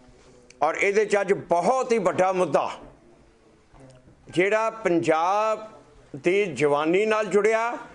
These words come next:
ਤੇ ਜਿਹੜਾ ਪੰਜਾਬ ਦੇ ਪੂਰੇ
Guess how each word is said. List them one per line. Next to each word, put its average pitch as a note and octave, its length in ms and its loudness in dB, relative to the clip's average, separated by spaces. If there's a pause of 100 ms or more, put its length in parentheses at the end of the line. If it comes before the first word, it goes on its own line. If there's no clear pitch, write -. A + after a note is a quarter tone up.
(960)
ਤੇ G3+ 140 2
ਜਿਹੜਾ F3+ 420 0
ਪੰਜਾਬ E3 640 -2
ਦੇ G#3+ 140 2
ਪੂਰੇ G3+ 600 -2